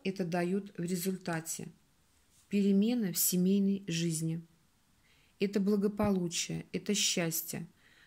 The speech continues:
Для одиноких женщин это замужество. Для тех, э, кто состоит в отношениях, это процветание в семье,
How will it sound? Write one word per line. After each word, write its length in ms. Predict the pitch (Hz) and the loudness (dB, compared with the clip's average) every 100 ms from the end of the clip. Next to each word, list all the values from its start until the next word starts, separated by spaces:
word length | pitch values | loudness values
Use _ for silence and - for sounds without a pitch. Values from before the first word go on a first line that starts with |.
| - | -6
Для 220 | 165 202 | 2 4
одиноких 540 | 190 202 202 196 196 | 4 4 4 2 0
женщин 540 | 180 202 226 220 170 165 | 0 2 0 0 -4 -4
это 200 | 170 180 | -6 -4
замужество. 920 | 175 190 185 175 165 165 - 165 165 170 _ _ _ - - - - - | 0 2 2 2 0 -4 -6 -6 -8 -10 _ _ _ -20 -16 -16 -18 -6
Для 300 | 165 190 208 | 2 4 4
тех, 480 | 208 - 190 170 - - | 2 2 2 0 -10 -8
э, 120 | 175 | -8
кто 440 | 170 - 208 196 | -8 -2 2 2
состоит 580 | 170 - 175 196 202 196 | 0 -2 -2 2 2 2
в 20 | |
отношениях, 800 | 180 175 185 185 226 233 190 165 - - - - | -2 -2 0 0 0 2 0 -2 -10 -20 -14 -4
это 220 | 196 185 | -2 0
процветание 840 | 190 185 - 196 202 214 214 196 | -2 0 0 0 0 0 4 2
в 40 | 190 | 2
семье, 580 | - 190 175 160 160 | 2 2 2 0 -4